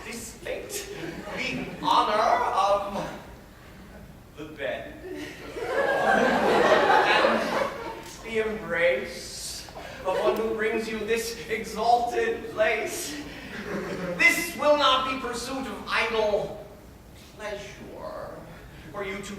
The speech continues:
take or leave at your fair leisure. Your sex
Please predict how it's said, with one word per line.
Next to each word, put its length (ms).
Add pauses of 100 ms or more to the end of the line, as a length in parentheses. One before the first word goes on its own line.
(160)
take 440
or 260 (180)
leave 680
at 200
your 280
fair 380
leisure. 640 (420)
Your 280
sex 1160